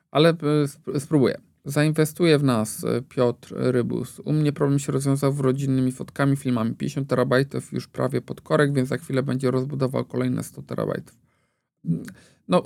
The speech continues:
no pewno tak, natomiast no problem jest taki, że mówię, no u mnie jest, e, jakby zmiana t-, te-, tej samej tej chmury nie będzie problematyczna, tylko powiedzmy,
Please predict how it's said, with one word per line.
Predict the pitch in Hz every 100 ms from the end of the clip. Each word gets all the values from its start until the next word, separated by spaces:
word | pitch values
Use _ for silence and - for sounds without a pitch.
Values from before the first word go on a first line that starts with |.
| 190
no | 196
pewno | 196 208 196
tak, | 196 185 190
natomiast | 175 170 170 165
no | 160
problem | 170 165
jest | 156 156
taki, | 160 -
że | 165
mówię, | 156 151 123
no | 120
u | 131
mnie | 143
jest, | 139 143 - 143
e, | 135
jakby | 135 131 139
zmiana | 135 139 135 131
t-, | - 113 131
te-, | 135 - -
tej | - 139
samej | - 156 160 139
tej | 131
chmury | 123 139 139 131
nie | 135
będzie | 151 143
problematyczna, | 131 131 127 123 123 - 143
tylko | 143 151 139
powiedzmy, | - 139 135 139